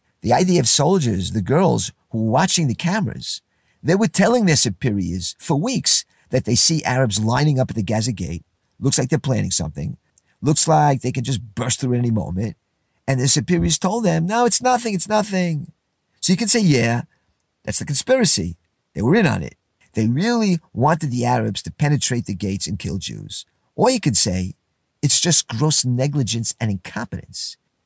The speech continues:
In the Yom Kippur War, we were also caught by surprise. Moshe Dayan was saying the same thing. He's saying, "Nah, the Arabs are just doing a targil, you know, a military exercise.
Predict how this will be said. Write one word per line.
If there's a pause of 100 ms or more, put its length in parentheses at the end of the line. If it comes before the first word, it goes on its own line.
(160)
In
the
Yom
Kippur
War,
we
were
also
caught
by
surprise. (640)
Moshe
Dayan
was
saying
the
same
thing.
He's
saying,
"Nah, (400)
the
Arabs
are
just
doing (420)
a
targil,
you
know,
a
military
exercise.